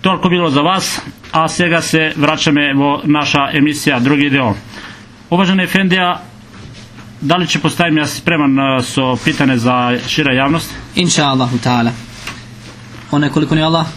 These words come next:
Speaker 2: podari od znanja.
Speaker 1: Pa da čujem pitanje koje je za šira javnost, jer dosta reče naši slušalci, baš dobro što postavljate i ima je tu je knjige koje ste donese za nagrada.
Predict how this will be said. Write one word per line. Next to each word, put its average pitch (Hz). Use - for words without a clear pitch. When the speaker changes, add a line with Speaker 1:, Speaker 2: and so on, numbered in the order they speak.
Speaker 2:
podari 156
od 135
znanja. 120
Speaker 1:
Pa 175
da 165
čujem 160
pitanje 165
koje 156
je 151
za 143
šira 170
javnost, 175
jer 156
dosta 160
reče 156
naši 147
slušalci, 160
baš 143
dobro 147
što 139
postavljate 160
i 151
ima 156
je 131
tu -
je 147
knjige 139
koje 123
ste 123
donese 147
za 123
nagrada. 165